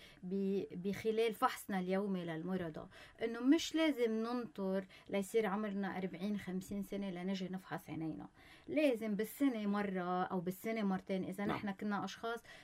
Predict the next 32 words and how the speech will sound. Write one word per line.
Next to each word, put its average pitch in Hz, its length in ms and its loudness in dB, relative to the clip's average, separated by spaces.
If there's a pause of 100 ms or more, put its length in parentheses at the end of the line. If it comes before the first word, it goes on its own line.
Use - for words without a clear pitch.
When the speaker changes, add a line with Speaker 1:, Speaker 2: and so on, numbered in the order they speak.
(120)
Speaker 1:
آه، 196 260 -2
آه، 202 140 -2
ما 226 160 2
عنا 254 380 4
أمراض 190 340 2
مزمنة، 165 560 0
وحتى 302 340 -2
لو 226 140 4
كنا 247 220 -2
بعمر 190 380 0
صغير 185 400 -6
لازم 285 420 2 (200)
بالسنة 240 440 0
مرة 226 500 4 (320)
أو 277 400 8
كل 294 180 6
سنتين 240 560 0
مرة 208 380 0
نجي 277 260 6
نفحص 277 420 0 (280)
عيوننا 214 320 2
عن 170 160 2
طبيب، 175 400 -4
عن 143 120 -4
Speaker 2:
إذن 120 120 6
Speaker 1:
طبيب 117 140 6
Speaker 2:
الفحص 113 240 6
Speaker 1:
العيون. - 140 2
Speaker 2:
الدوري. 135 400 4 (520)
Speaker 1:
هيدا 220 180 2
الفحص 196 280 -4
الدوري. 165 320 -4